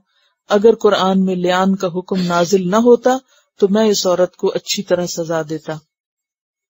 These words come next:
کیونکہ عورت نے اپنے سے سزا کیسے ٹالی؟" اگلی آیت میں دیکھیے،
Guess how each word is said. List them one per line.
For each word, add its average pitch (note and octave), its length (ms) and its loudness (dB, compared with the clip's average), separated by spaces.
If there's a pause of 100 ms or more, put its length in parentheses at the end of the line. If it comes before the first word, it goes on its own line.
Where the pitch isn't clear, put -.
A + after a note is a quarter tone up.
(220)
کیونکہ A#3+ 260 2
عورت B3 380 4
نے C4 80 0
اپنے B3+ 300 2
سے B3+ 160 0
سزا A3+ 340 0
کیسے A3+ 320 2
ٹالی؟" B3 360 0 (640)
اگلی F#3+ 360 0
آیت E3+ 320 -4
میں E3+ 80 -8
دیکھیے، E3+ 420 -2